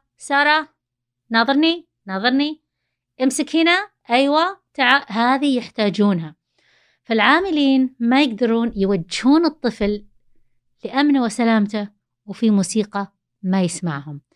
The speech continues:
المركز ما في موسيقى. إذن هذه ال-، النقطة اللي ش-، لفتت انتباهي، إنه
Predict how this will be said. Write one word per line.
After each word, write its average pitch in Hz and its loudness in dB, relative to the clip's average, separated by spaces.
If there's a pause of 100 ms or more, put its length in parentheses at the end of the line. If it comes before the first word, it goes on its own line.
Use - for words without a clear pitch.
(460)
المركز 208 -2
ما 147 -16
في - -20
موسيقى. - -20 (640)
إذن 175 0
هذه 214 2
ال-، 208 0
النقطة 208 2
اللي 190 2
ش-، - -6
لفتت 220 0
انتباهي، 196 0
إنه 190 0